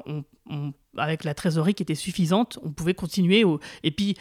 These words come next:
de manière exponentielle, parce qu'on a commencé avec un titre, comme je disais, Nancy, ensuite V H B, ensuite Sperman, et après Bertrand Keftorian, et cetera. Euh, un, une des choses qui fait que ça marche, en fait, que ça tienne, que c'est, soit pérenne, bah, c'est parce que tout simplement, au début, on ne payait pas les auteurs.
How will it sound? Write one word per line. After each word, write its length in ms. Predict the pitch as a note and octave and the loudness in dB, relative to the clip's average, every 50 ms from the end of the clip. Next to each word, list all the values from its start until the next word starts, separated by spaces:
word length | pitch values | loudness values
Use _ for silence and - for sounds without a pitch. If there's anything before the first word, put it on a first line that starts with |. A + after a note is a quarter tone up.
| - - - - - - | -8 -20 -20 -18 -6 0
de 40 | E3 | 4
manière 240 | E3+ F3 G3+ A3 G#3+ | 6 8 8 10 8
exponentielle, 540 | G3+ - - G3+ G3 A3 G3+ - F#3+ D#3+ | 8 6 4 4 4 4 4 4 2 2
parce 140 | C#3+ D3 - | 0 -2 -6
qu'on 80 | - D3 | -8 -8
a 80 | C#3 | -8
commencé 320 | - - C#3+ D3 - - E3 | -6 -4 -6 -4 -2 -2 -2
avec 240 | D3 C#3+ D3 - - | -2 -2 -4 -6 -8
un 160 | - C3+ C3 D3 | -10 -8 -8 -8
titre, 320 | - - A3+ A3+ - - | 0 2 2 2 2 -2
comme 120 | - D#3 | -4 -4
je 60 | C#3+ D3 | -4 -2
disais, 140 | D3+ F3+ G3 | 0 2 2
Nancy, 440 | F3+ D#3+ D3 C#3+ - - G#3+ G#3+ F3+ | 4 2 2 -2 -2 0 0 0 0
ensuite 300 | C#3+ - - F3 D3 C#3+ | -2 -2 -4 -6 -4 -2
V 80 | D3+ | -2
H 180 | C#3+ C#3 C#3 D3 | -2 -2 -2 2
B, 240 | D#3+ F#3 G3+ G#3+ G3+ | 6 6 8 8 6
ensuite 220 | D#3 - F#3 - | 4 0 -4 -8
Sperman, 580 | - - - C#3+ C3 C#3+ D#3 F3 G3 G#3 G#3+ G#3 | -8 -8 -8 -8 -4 -2 0 2 2 4 2 2
et 60 | E3 | 0
après 240 | C#3+ C#3 - - F#3 | -4 -6 -8 -8 -8
Bertrand 240 | E3 E3 - - D3+ | -8 -8 -10 -12 -14
Keftorian, 360 | - D#3+ D3 - E3 F3 F3+ | -14 -14 -12 -10 -8 -6 -6
et 60 | E3+ | -6
cetera. 360 | - F3+ E3 - - - - - - - - - - - - - - - - - - - | -8 -10 -12 -12 -12 -14 -14 -16 -18 -18 -18 -16 -16 -16 -16 -16 -18 -18 -18 -12 -4 0
Euh, 400 | D#3 D#3+ D#3+ E3 E3+ D#3+ D3+ - - - - - _ - _ _ _ - _ _ - | 2 2 2 2 0 0 -2 -4 -8 -12 -20 -20 _ -20 _ _ _ -20 _ _ 2
un, 180 | A#3 C4 C#4 B3+ - - - | 4 6 6 4 2 2 8
une 140 | C4 C4+ C4 | 10 10 12
des 100 | A#3+ B3+ | 12 10
choses 220 | A3 - C4 - | 6 4 0 0
qui 100 | - F#3+ | 0 0
fait 100 | E3 A#3+ | 0 0
que 60 | A#3 - | -2 0
ça 140 | - F3 | 0 2
marche, 300 | F3 F3+ F3 - - - | 4 4 4 2 0 -6
en 60 | E3 D#3 | -6 -6
fait, 160 | - D3 - | -6 -8 -4
que 120 | - E3+ | -4 0
ça 120 | - F3+ E3+ | 2 2 2
tienne, 360 | - - G#3 F3+ D#3+ D3 D3 | 4 4 4 4 4 2 -2
que 100 | - - | -6 -6
c'est, 160 | - - F3+ | 0 0 0
soit 220 | E3 - - E3+ | 2 4 2 2
pérenne, 420 | D#3 - F#3 F3 E3+ E3 D3+ C#3 - _ - - - - - | 2 4 2 2 2 2 0 -2 -4 _ -16 -20 -20 -10 -6
bah, 80 | - | -6
c'est 100 | D3 - F3 | -2 -2 -2
parce 160 | E3+ D#3 - | -2 -2 -4
que 80 | - - | -4 -4
tout 140 | - - | -4 -2
simplement, 440 | - E3+ D3 D3+ D3+ E3 F#3+ - - - | -4 -2 -2 -2 0 0 0 0 0 -2
au 80 | D3+ | -2
début, 240 | C#3+ D3+ C#3 E3+ G3 | -2 -2 -2 0 -2
on 60 | E3 C#3+ | -2 -2
ne 40 | |
payait 240 | C#3 - D#3+ D#3 D3 | -2 -4 -4 -4 -2
pas 140 | - - F#3+ | 0 2 2
les 160 | F#3 E3 D3+ | 2 4 2
auteurs. 340 | D3+ D3 - G#3 F#3+ - - | 2 2 4 2 2 2 -2